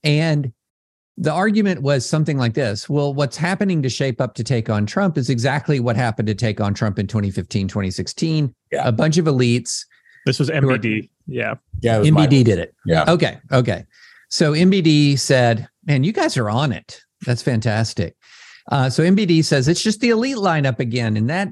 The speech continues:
Speaker 1: that bonds people to Trump. And <sighs> it had enough plausibility to give me pause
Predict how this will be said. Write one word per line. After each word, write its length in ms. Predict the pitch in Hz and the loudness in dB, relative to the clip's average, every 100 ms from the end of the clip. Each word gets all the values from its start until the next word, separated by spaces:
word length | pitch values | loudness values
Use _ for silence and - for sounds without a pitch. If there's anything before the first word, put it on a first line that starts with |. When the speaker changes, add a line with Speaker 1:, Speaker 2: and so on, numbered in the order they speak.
| - | -6
Speaker 1:
that 420 | 135 156 123 143 | -4 -4 -4 -6
bonds 380 | 131 151 160 156 | -2 0 -2 -2
people 260 | 170 160 | -6 -4
to 100 | 147 | -4
Trump. 380 | 123 - 156 160 - | -4 -2 -2 -2 -4
And 360 | 113 117 113 117 _ _ _ _ _ _ _ _ _ _ | -2 0 -2 -8 _ _ _ _ _ _ _ _ _ _
<sighs> 540 | - - - - _ - | -12 -12 -14 -20 _ -4
it 120 | 151 | 0
had 200 | 185 196 | 2 4
enough 400 | 156 160 311 - | 4 2 -2 -2
plausibility 840 | 285 240 220 175 170 202 190 175 | 0 2 2 2 2 0 2 0
to 100 | 143 | 0
give 220 | 135 185 165 | -2 -2 0
me 120 | 147 | -4
pause 880 | 135 214 185 127 110 117 139 - | -2 -2 -2 -2 -2 -4 -6 -12